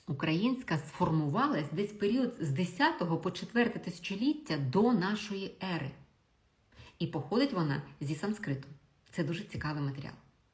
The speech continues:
Там одна росіянка в коментарях мені написала, що теза про те, що українська є однією з найдавніших мов світу, є дуже смішною.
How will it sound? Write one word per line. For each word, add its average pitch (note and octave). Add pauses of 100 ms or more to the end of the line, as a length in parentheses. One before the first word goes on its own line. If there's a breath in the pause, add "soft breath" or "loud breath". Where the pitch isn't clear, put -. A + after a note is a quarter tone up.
(680 loud breath)
Там G3
одна F#3+
росіянка F#3
в C#3
коментарях D#3+
мені E3
написала, E3
що F3 (340 loud breath)
теза D3+
про F3+
те, B3
що G3
українська E3+
є D#3
однією F#3+
з C#3+
найдавніших F3
мов F3
світу, F3 (300 loud breath)
є F#3
дуже C4 (320)
смішною. D3